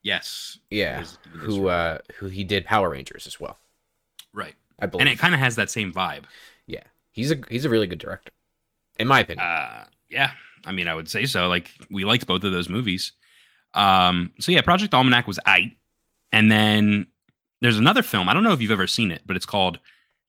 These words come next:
Speaker 1: Time Lapse. And it's actually one of my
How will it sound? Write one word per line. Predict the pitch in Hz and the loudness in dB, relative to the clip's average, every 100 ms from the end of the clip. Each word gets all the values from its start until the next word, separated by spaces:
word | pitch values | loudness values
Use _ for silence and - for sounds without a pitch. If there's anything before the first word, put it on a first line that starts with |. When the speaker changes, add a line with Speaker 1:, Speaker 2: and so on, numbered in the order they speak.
| - | -6
Speaker 1:
Time | - 120 101 | 2 4 2
Lapse. | 71 - - - - - _ _ _ _ _ - | -4 -10 -6 -4 -4 -6 _ _ _ _ _ -6
And | 101 | -4
it's | - | 0
actually | 156 - 127 | -2 0 2
one | 110 | 4
of | 107 | 4
my | 98 95 | 2 0